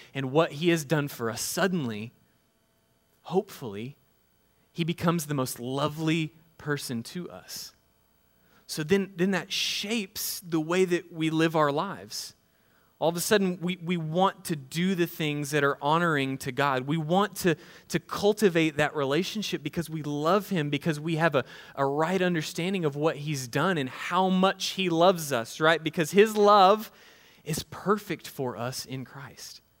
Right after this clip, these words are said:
Because of what Jesus has done, he has demonstrated, he's shown us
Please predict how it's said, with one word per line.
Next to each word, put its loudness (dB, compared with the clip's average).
Because -6
of -6
what -2
Jesus -8
has -6
done, -4
he -4
has -6
demonstrated, -2
he's -2
shown 2
us 2